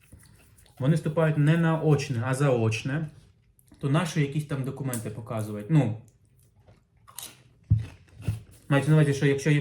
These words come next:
в резерві все окей, цього повинно буде виста-, вистачати. Бо там же є ще Q R-код, і вони можуть проска-, просканувати, подивитися, чи все ок, чи не,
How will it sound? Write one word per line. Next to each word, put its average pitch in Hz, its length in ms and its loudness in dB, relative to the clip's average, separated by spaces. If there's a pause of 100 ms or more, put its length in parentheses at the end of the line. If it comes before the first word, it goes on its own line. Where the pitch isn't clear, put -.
(180)
в 131 100 -10
резерві 147 300 4
все 147 140 -2
окей, 202 460 0 (580)
цього 143 240 0
повинно 160 260 0
буде 160 160 0
виста-, 170 260 -4 (120)
вистачати. 139 640 -6 (1000)
Бо 117 80 -6
там 135 180 0
же 139 100 0
є 143 100 2
ще 143 200 0 (220)
Q - 140 -14
R-код, 151 540 4 (600)
і 131 40 -6
вони 139 160 2
можуть 147 320 2
проска-, 147 300 -2
просканувати, 156 760 -2
подивитися, 120 540 -4
чи - 120 -10
все 151 160 -6
ок, 185 200 -2
чи 151 100 -6
не, 135 100 -2